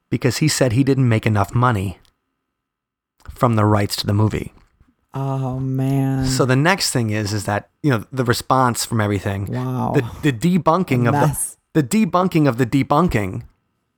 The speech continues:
Speaker 1: is <laughs> that he's just trying to help his lawsuit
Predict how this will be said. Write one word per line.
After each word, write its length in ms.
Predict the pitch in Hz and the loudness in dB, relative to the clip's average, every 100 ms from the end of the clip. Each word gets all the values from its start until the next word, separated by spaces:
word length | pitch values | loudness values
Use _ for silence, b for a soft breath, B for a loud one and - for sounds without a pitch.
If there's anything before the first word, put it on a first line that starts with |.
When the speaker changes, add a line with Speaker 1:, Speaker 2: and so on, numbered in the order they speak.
| _ _ - | _ _ -4
Speaker 1:
is 200 | 139 165 | -2 2
<laughs> 80 | 127 | 2
that 260 | 113 110 - _ _ | 2 0 -6 _ _
he's 300 | - 185 175 | -2 2 2
just 300 | - 151 - | 2 0 0
trying 260 | - 135 127 | 0 0 0
to 80 | 117 | 0
help 260 | 107 117 | 0 0
his 140 | 113 98 | -2 0
lawsuit 720 | 110 110 104 - - - - | 2 2 0 -4 -8 -10 -16